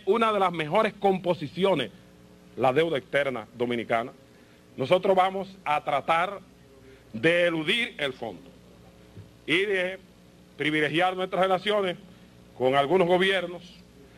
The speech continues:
eh, para tratar de resolver el problema de la renegociación, para reducir el monto, pagar los intereses que sea posible pagar,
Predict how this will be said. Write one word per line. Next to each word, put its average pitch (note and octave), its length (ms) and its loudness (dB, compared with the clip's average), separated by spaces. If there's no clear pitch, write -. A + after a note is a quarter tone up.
eh, D3 380 -2
para D#3 180 4
tratar F#3+ 480 0
de F3+ 260 0
resolver E3+ 520 0
el G3 100 -4
problema F3 440 0
de F3 80 -2
la D#3+ 80 0
renegociación, C#3 720 -4
para C3 200 0
reducir D#3 480 0
el C3+ 200 0
monto, D3+ 520 -2
pagar D#3+ 320 -2
los G3+ 160 -8
intereses F#3 460 -2
que D3 100 -10
sea F3+ 220 -2
posible F3 400 -2
pagar, C#3+ 380 -2